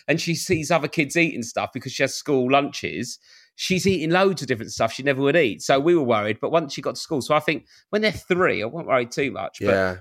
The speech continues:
Speaker 1: just hopefully when they get to school age and they go to school with other kids, they start seeing their friends.
Speaker 2: Definitely.
Speaker 1: 'Cause, and they've even, she's even come home and gone, "Oh, so-and-so has that in lunch. Can I have a di-, can I have that in my lunchbox? And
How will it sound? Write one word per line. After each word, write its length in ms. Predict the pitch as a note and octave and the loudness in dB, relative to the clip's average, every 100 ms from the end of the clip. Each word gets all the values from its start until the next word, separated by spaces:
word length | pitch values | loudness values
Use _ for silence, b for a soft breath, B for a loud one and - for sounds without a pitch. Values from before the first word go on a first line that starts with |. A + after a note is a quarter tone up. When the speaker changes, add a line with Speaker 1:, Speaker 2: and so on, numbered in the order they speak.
| - | -8
Speaker 1:
just 160 | D3 | 0
hopefully 360 | F#3 F3+ - C#3 | 2 2 0 0
when 100 | D#3+ | 2
they 100 | D#3+ | 2
get 200 | D3+ C3+ | 0 -2
to 100 | C#3 | -6
school 440 | - - F3 D3 G2+ | -6 2 2 4 0
age 260 | G#2 A#2 | 0 -4
and 80 | C3 | -2
they 80 | C3+ | 0
go 160 | C#3 | 0
to 100 | B2+ | 0
school 240 | - - D3 | -6 -4 -2
with 100 | B2+ | 0
other 140 | B2+ B2+ | 0 0
kids, 180 | D#3 D3+ | -2 0
they 80 | |
start 300 | C3+ - E3 A#2 | -2 2 0 0
seeing 220 | E3+ D3+ | -4 -2
their 80 | C#3 | -4
friends. 300 | - F3+ C3+ | 2 2 0
Speaker 2:
Definitely. 220 | G#2+ G2 F#2+ | -6 -6 -8
Speaker 1:
'Cause, 140 | - - - - | -8 -10 -6 -2
and 100 | G#3+ | 2
they've 180 | A3 G3 | 2 0
even, 200 | G#3 E3 | -8 -8
she's 180 | F#3+ | -6
even 140 | G#3 F#3+ | -4 -4
come 160 | F#3 F#3 | -2 2
home 160 | F#3+ | 2
and 80 | E3 | 2
gone, 140 | E3 | 0
"Oh, 100 | F3 | 0
so-and-so 560 | E3 - F#3+ F3 - D#3+ | 0 0 0 0 2 2
has 220 | D#3+ D3+ | 2 2
that 180 | G3+ G3 | 2 2
in 100 | D3 | 0
lunch. 240 | B2+ B2 | -4 -6
Can 80 | - | -4
I 80 | F3 | -2
have 100 | E3+ | -2
a 40 | |
di-, 140 | D#3 F#3+ | -2 -4
can 160 | F#3+ | 0
I 60 | F#3 | -2
have 120 | E3+ | 0
that 160 | F3 C#3 | 0 -2
in 60 | |
my 180 | E3+ F3+ | -2 0
lunchbox? 640 | C3 A2+ - G#2+ - - | 0 -4 -4 -4 -4 -8
And 100 | A#2 | -8